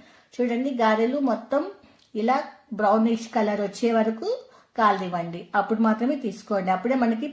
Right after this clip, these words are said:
పైన రేకు అనేది మనకి ఫుల్ క్రంచీగా వస్తుంది, లోపల సాఫ్ట్‌గా గుల్లగుల్లగా వస్తాయన్నమాట వడలు. చూడండి, గారెలు ఎంత పర్ఫెక్ట్గా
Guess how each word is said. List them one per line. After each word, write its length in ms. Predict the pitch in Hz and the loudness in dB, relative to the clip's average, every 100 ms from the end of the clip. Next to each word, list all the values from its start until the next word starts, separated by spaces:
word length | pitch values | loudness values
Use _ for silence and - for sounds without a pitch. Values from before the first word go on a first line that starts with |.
| - | 0
పైన 280 | 220 233 226 | 2 4 2
రేకు 200 | 214 214 214 | 0 0 -2
అనేది 280 | 214 214 269 226 | 0 0 0 2
మనకి 300 | 220 262 330 415 - - _ _ | 0 -2 -6 -8 -16 -20 _ _
ఫుల్ 340 | - 233 247 294 294 | -2 0 2 0 0
క్రంచీగా 520 | 226 220 254 247 240 220 | 0 0 0 2 2 2
వస్తుంది, 380 | - 240 254 320 247 | 0 -2 0 0 2
లోపల 320 | 233 233 254 302 - | 0 0 -2 -2 2
సాఫ్ట్‌గా 500 | 226 208 208 247 277 240 | 2 2 0 -4 -2 0
గుల్లగుల్లగా 500 | 214 214 214 220 240 208 | 0 0 0 0 0 -2
వస్తాయన్నమాట 640 | 180 202 190 196 185 185 185 | -2 -2 -2 -2 -6 -4 -2
వడలు. 320 | 185 190 196 - - - _ | -2 -4 -6 -12 -20 -20 _
చూడండి, 360 | - 247 247 269 247 | 0 2 4 2 2
గారెలు 320 | 220 214 240 220 | 2 2 2 0
ఎంత 200 | 208 - 254 233 | -2 -4 -4 -2
పర్ఫెక్ట్గా 500 | 220 214 - 214 | -4 -4 -6 -2